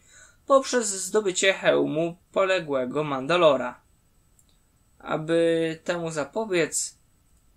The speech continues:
e, Riven zdjął z ciała pokonanego wroga hełm i ukrył go na nieznanej planecie. Dla wojowniczej kultury, zdefiniowanej i zjednoczonej poprzez tradycje i kodeksy honorowe,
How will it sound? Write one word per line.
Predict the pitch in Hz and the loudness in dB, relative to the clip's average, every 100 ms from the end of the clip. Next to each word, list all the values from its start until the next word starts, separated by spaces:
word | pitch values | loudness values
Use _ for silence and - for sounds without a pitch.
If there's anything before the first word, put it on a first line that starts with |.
| _ | _
e, | - 160 160 165 | 4 6 6 4
Riven | 233 262 247 226 208 196 175 | -2 -4 -4 -4 -8 -8 -8
zdjął | 160 165 156 185 156 143 127 | -8 -8 -2 0 2 0 -4
z | 127 - - | -10 -12 -8
ciała | 139 135 131 | -2 0 -2
pokonanego | 127 139 135 135 135 | -6 -10 -8 -8 -8
wroga | 131 131 127 | -6 -8 -8
hełm | - 214 220 214 220 - _ _ _ _ - | -2 0 0 -2 -8 -16 _ _ _ _ -6
i | 196 196 - | -4 -4 -6
ukrył | 247 247 233 208 | -6 -6 -6 -6
go | 180 180 | -2 -2
na | 175 170 165 165 | 0 -2 0 -2
nieznanej | 160 165 165 - 151 131 120 | -4 -6 -6 -4 -6 -6 -10
planecie. | - 147 151 123 - - - _ _ _ _ _ _ _ _ _ _ _ _ _ | -4 -4 -4 -6 -8 -12 -18 _ _ _ _ _ _ _ _ _ _ _ _ _
Dla | 127 151 151 151 | -2 2 6 6
wojowniczej | 143 147 143 147 143 147 | 4 2 0 -2 -4 -6
kultury, | - 139 131 190 196 139 131 131 | -6 -8 -6 -6 -4 -4 -6 -8
zdefiniowanej | 135 147 143 151 139 127 139 160 202 202 175 | -6 -6 -4 -6 -6 -4 -2 -2 -4 -8 -8
i | 160 | -4
zjednoczonej | 160 160 160 160 - 208 202 175 | -2 -2 -2 -4 -4 -6 -6 -6
poprzez | 170 - 180 | -8 -8 -12
tradycje | - 156 143 170 - 170 | -8 -6 -4 -6 -6 -8
i | 151 | -8
kodeksy | 156 185 202 - | -6 -6 -4 -6
honorowe, | 156 135 135 175 156 151 | -8 -10 -4 0 0 -2